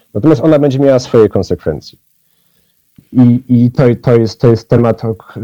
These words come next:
który wydaje się, że naturalnie, wokół tych tematów powinniśmy naturalnie zorganizować dziewiąte, y,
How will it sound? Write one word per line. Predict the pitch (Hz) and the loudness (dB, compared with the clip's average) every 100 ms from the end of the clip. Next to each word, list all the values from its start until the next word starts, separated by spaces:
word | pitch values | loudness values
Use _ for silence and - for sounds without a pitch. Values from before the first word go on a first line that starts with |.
| 123 | -8
który | - 151 147 | -2 2 2
wydaje | 139 151 147 | 2 0 0
się, | 139 147 | 0 -2
że | 143 | -2
naturalnie, | 143 139 143 143 131 123 113 | -2 -2 0 2 0 0 0
wokół | 110 127 131 | -2 -2 -4
tych | - | -4
tematów | - 127 123 120 | -2 0 0 -4
powinniśmy | - 113 120 107 120 | -6 -4 -4 -4 -4
naturalnie | 117 107 120 113 107 | -4 -2 0 0 0
zorganizować | 95 98 95 95 95 92 90 90 | -4 -6 -4 -6 -4 -4 -4 -6
dziewiąte, | 87 95 104 95 - 87 - _ _ _ _ - | -6 -4 -2 -4 -4 -6 -6 _ _ _ _ -4
y, | 80 82 85 82 90 | -2 0 0 -2 -4